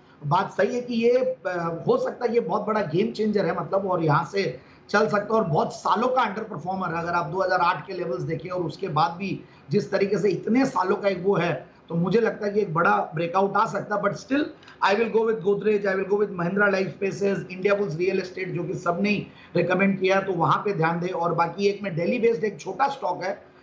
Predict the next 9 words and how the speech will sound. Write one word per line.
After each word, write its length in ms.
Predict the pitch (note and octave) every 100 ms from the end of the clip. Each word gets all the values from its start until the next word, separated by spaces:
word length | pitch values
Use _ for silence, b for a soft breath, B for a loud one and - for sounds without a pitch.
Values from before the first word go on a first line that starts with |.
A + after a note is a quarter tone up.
| -
जिनको 240 | G3 G3 A3
मैं 140 | A3+
generally 380 | E3+ F#3+ A3+ A3+
recommend 400 | G3+ G3+ G#3 G#3
नहीं 100 | G#3+
करता, 260 | G3 -
वो 140 | G#3 G3+
क्योंकि 300 | - G3+ G#3
जो 380 | G3 G#3 D3